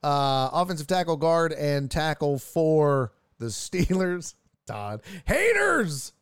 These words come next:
Sorry, Jim on Sports is a Giants fan too, so. Niners need an offensive tackle, corner, and defensive tackle. Seahawks, defensive tackle, corner, guard. Bucks, edge rusher, corner, and, uh, Q B.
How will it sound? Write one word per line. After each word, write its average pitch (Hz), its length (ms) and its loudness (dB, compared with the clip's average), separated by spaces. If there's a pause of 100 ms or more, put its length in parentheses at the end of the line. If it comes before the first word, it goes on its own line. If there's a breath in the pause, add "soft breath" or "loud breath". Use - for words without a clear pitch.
(380)
Sorry, 143 180 2
Jim 175 200 0
on 165 80 2
Sports 143 340 -2
is 113 140 -2
a 107 80 -2
Giants 101 400 -6
fan 98 260 -10
too, 98 300 -6
so. 90 340 -14 (1000)
Niners 226 600 0
need 202 180 0
an 180 80 2
offensive 170 360 0
tackle, 165 340 0
corner, 156 460 -2 (100)
and 131 200 -2
defensive 127 420 -6
tackle. 123 560 -4
Seahawks, - 960 -4
defensive 139 300 -12
tackle, 139 280 -4
corner, 131 320 -2
guard. 127 460 -4 (320)
Bucks, 185 580 -2
edge 180 260 -2
rusher, 170 300 0
corner, 160 460 -2
and, 123 720 -4 (540)
uh, 120 320 -2
Q 147 180 -4
B. 139 340 -2